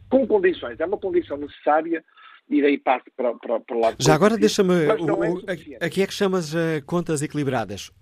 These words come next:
Speaker 2: Os zero, há pouco o professor Paulo Patrick Pereira defendia que zero vírgula cinco devíamos ficar aqui em vez de tentar reduzir e, eh, tínhamos aqui uma margem de manobra de mil milhões de euros. Quando falas em contas equilibradas, estás a falar no zero vírgula cinco ou
Speaker 1: Eu
Speaker 2: zero ou até superávit, de preferência?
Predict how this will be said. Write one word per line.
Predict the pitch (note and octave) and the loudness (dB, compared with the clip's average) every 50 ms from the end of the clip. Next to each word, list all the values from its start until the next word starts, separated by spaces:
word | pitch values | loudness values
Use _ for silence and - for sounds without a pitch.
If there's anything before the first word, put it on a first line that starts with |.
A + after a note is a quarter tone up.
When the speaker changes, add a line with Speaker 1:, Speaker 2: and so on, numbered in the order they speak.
| - - | -16 -10
Speaker 2:
Os | C3 C3 A#2+ | -8 -4 0
zero, | C#3+ D#3+ D#3+ C#3 D3+ D#3 C3 D3 D#3 E3 | 2 2 2 2 0 0 0 0 0 0
há | - C3+ - | 0 -2 -2
pouco | - D#3+ - D3+ | -2 -4 -2 0
o | C#3+ C#3+ | -2 -2
professor | C3 C3+ - D3+ C3+ | -2 -2 -4 -4 0
Paulo | C#3 C#3 C3+ | 0 -2 -2
Patrick | C#3+ C3+ C3 | -2 -6 -6
Pereira | - C#3+ D#3+ D#3 | -4 -4 -4 -4
defendia | - - C#3 C3+ C3+ C3+ | -2 -4 -4 -2 -2 -2
que | A#2 G#2 | -2 -2
zero | A2+ D3 D#3+ D3+ | 0 0 0 2
vírgula | C#3 D3+ C3 C3+ C#3 C#3+ | 0 -2 -2 0 -2 -2
cinco | C#3 - D3+ C#3 A#2 - - - - - - - | 0 -2 -4 -4 -4 -8 -16 -20 -20 -20 -10 -4
devíamos | C3 D3 D#3+ D3 C#3 C3+ | 2 2 2 2 2 0
ficar | - C#3+ C3+ C#3+ C#3 C3+ | -2 -2 0 2 2 0
aqui | C3 - - F#3 | 0 0 0 0
em | E3+ C#3 | 0 2
vez | C3+ C#3+ | 0 0
de | C#3 - | 0 0
tentar | C#3 C3 C#3 C3+ B2 | -4 0 0 -2 -2
reduzir | A2+ A2 A#2 A#2 G#2+ B2+ D3+ D#3+ D3 - - - - - - - | -2 -6 -8 -6 -2 -2 -2 -2 -2 -6 -12 -20 -20 -20 -14 -4
e, | - C3+ C#3 C#3+ C#3 C3+ C3+ B2+ A#2+ | -2 0 2 4 4 4 4 4 4
eh, | A#2 A#2 A#2 A#2 A2 A2 | 2 0 -2 -4 -6 -8
tínhamos | - A#2 B2+ C3 B2+ B2 A2+ | -8 -6 -4 -2 -2 -2 -2
aqui | B2 B2 C3+ C3+ | -4 -2 -2 0
uma | B2+ B2+ B2 | 0 0 0
margem | B2 B2 A#2 B2 | -2 -2 -2 -4
de | A#2+ | -4
manobra | A#2+ A#2+ B2+ C3 C3 C3 | -2 -2 -2 0 0 -2
de | B2 | -2
mil | B2 C3+ B2+ | 0 -2 -2
milhões | A#2+ A#2+ A2+ G#2+ G2+ | 0 -2 -4 -4 -4
de | G2+ G2+ | -6 -6
euros. | F#2 F2 F2+ F2+ - - - - - - - - | -4 -4 -6 -8 -10 -14 -16 -16 -14 -6 4 6
Quando | E3 E3 - - - | 8 8 8 6 6
falas | F3+ E3+ E3+ F3 D#3+ D#3+ | 4 4 4 4 0 0
em | E3+ | -2
contas | D3 F3 E3+ E3 D#3 C#3+ | -2 -2 -4 -2 -4 -4
equilibradas, | C#3+ D#3 D#3 D3+ E3 D#3+ - | -2 -4 -2 -2 -2 -4 -4
estás | - D#3 D3 | -6 -6 -4
a | |
falar | - D3+ D3 | -4 -4 -4
no | D3 D3 | -4 -4
zero | C3+ D3 D3+ C#3+ C3+ | -4 -2 -4 -2 -2
vírgula | D3 C3+ C#3 C#3+ | -4 -2 -2 -4
cinco | C#3 - G3+ G#3 - - F#3 | -2 -2 -4 -4 2 4 4
ou | G3 F#3+ F#3+ - - | 4 4 2 -4 -10
Speaker 1:
Eu | - A3+ C3+ | -6 -6 -4
Speaker 2:
zero | B2 C3 F3 G3 G3+ G3 G3 | -2 0 2 2 4 2 2
ou | F#3+ F3+ | 2 0
até | F3 F3+ F3 D#3+ | -2 -4 -6 -6
superávit, | - - D3+ - D#3 C#3+ C3 B2 A2+ A2+ A#2 | -6 -8 -6 -4 -4 -4 -4 -4 -6 -8 -10
de | - | -10
preferência? | - C#3 C3 - B2+ A#2+ G#2 F#2 - - A2 | -10 -12 -10 -8 -8 -8 -8 -8 -10 -14 -16